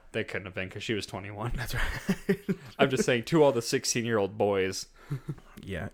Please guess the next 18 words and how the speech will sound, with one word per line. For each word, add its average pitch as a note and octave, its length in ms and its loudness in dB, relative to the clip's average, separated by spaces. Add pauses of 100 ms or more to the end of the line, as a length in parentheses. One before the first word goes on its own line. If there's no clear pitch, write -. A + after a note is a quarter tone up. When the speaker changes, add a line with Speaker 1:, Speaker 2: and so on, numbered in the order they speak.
Speaker 2:
I C3+ 60 -2
mean, C#3 220 0
th-, - 200 -10
and C3+ 140 -4
think G#2+ 160 -2
about G#2 240 -4
it, E2 60 -6
guys. G#2+ 360 -6
It's, B2+ 460 -4 (160)
it's, C3 240 0
Speaker 1:
<laughs> - 80 -8
Speaker 2:
it's B2 200 -4
really A2 300 -2
not G#2 220 -4
worth G2 260 -4
it. G#2 140 -6 (800)
I C3 60 0
remember, G#2+ 680 -2